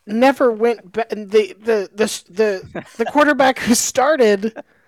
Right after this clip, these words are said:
the season never got any playing time at all. Like,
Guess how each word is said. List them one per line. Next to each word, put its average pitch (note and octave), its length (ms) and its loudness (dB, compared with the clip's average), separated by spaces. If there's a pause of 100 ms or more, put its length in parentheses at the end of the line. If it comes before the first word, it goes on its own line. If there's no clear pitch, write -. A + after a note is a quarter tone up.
(340)
the A3+ 120 -2
season G3+ 760 -4
never A#3+ 320 2
got G#3 280 -2
any G4 220 2
playing F3+ 360 -6
time F3+ 260 -4
at E3 80 -6
all. E3+ 280 -6
Like, A3+ 340 -2